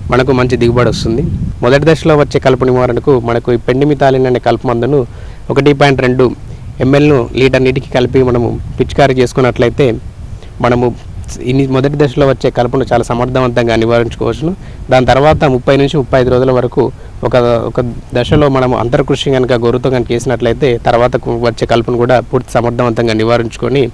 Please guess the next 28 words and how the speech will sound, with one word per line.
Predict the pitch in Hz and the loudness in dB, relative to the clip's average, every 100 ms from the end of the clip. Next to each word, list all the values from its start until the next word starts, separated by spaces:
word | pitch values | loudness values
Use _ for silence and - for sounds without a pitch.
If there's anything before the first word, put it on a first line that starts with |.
| - - - - | -8 -18 -8 0
మనము | 120 131 113 113 | 2 2 0 2
పంట | 120 117 | 0 2
అనేది | 131 120 117 117 | 2 2 0 0
మంచి | 113 110 117 | -2 -2 0
ఏపుగా | 113 120 120 | -2 0 0
పెరిగే | 113 110 | 0 0
అవకాశం | 104 104 110 123 | -2 -2 -4 -4
ఉంది. | 113 - - - - - - | -8 -10 -14 -16 -18 -18 -8
ముఖ్యంగా | 135 160 160 | 0 2 4
నీటి | 156 135 143 | 4 4 4
యాజమాన్యంలో | 147 143 143 139 139 123 | 4 4 2 2 2 0
చూసుకున్నట్లయితే | 120 - 127 123 117 135 113 | -2 -2 0 0 0 0 0
మనము | 120 120 123 | 0 0 0
వేసవి | 113 120 143 139 | 0 0 2 2
కాలంలో | 135 135 135 | 2 2 2
వేస్తున్నాం | 120 117 131 120 | 0 0 -2 0
కాబట్టి | 117 113 - 143 127 - - | 0 0 0 -2 -4 -14 -4
ఖచ్చితంగా | 127 - 147 147 | -2 0 0 2
మూడు | 139 131 | 2 2
నుంచి | 131 127 139 | 2 0 0
నాలుగు | 120 117 | 0 0
తడులు | 113 117 | 0 2
అనేది | 127 127 127 117 110 - - | 2 2 2 0 -2 -10 -2
చాలా | 117 123 | 2 2
అవసరం, | 117 123 117 113 104 | 0 -2 -4 -2 0
చాలా | 117 120 | 0 0
ముఖ్యమైనది. | 110 143 127 117 120 196 - - - - | -2 -2 0 0 -2 -4 -8 -12 -10 -6
ఎందుకంటే | 123 143 139 151 | 0 0 2 2